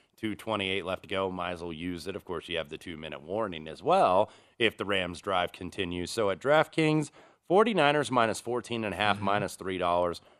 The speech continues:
Speaker 1: plus fourteen and a half, plus two thirty-five.
Speaker 2: So what we've seen in this game,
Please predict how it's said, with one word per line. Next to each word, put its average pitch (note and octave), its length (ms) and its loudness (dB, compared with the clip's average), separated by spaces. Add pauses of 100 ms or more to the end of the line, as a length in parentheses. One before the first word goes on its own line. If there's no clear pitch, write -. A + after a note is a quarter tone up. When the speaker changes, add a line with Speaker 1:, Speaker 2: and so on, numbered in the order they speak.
(180)
Speaker 1:
plus A#2 220 4
fourteen G2+ 500 -4
and E2+ 100 -8
a D#2+ 40 -8
half, E2+ 260 -2
plus F2+ 240 -4
two F2+ 200 -8
thirty-five. D2 720 -8 (1000)
Speaker 2:
So - 160 6
what F#3 160 4
we've A3 180 2
seen D3 380 0
in A#2+ 140 -2
this A2+ 240 -2
game, G#2 640 -6